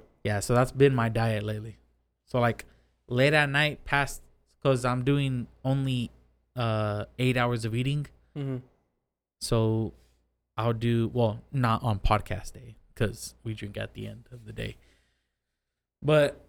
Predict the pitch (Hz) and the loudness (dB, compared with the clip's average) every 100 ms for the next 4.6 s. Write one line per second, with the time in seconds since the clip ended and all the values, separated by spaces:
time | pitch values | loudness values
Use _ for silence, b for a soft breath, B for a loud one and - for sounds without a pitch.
0 | _ _ _ _ _ _ _ - 160 156 | _ _ _ _ _ _ _ 0 6 6
1 | 139 170 156 - 147 151 143 135 135 135 | 6 4 4 2 0 2 2 2 2 0
2 | 127 117 - - _ _ _ _ _ _ | 0 -2 -8 -20 _ _ _ _ _ _
3 | _ _ _ 127 120 120 123 - 123 123 | _ _ _ -2 2 2 0 0 0 2
4 | 113 - 117 110 104 | -2 -2 -2 -2 -4